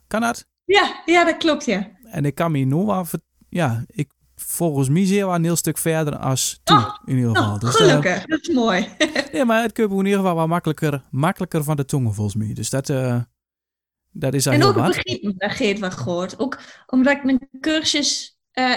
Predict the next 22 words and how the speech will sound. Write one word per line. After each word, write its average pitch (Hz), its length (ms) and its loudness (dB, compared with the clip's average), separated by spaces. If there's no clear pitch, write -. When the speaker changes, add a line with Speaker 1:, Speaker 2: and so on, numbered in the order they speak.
Speaker 2:
in 330 160 0
Riesen 311 340 2
heb 214 160 0
gedaan 269 500 -2
met 233 240 -2
Gerrit 269 340 -2
Kraai 254 200 2
en 269 60 0
Gerrit 247 240 -4
Dannenberg. 240 580 -2
Speaker 1:
Oh 226 100 -2
ja. - 260 -2
Speaker 2:
En, 254 280 0
eh, 233 180 -2
dat 247 280 -2
was, 302 340 0
ehm, 277 400 0
dat 302 200 0
was 330 280 0
heel, 480 640 4
dat 349 100 2
was - 480 -2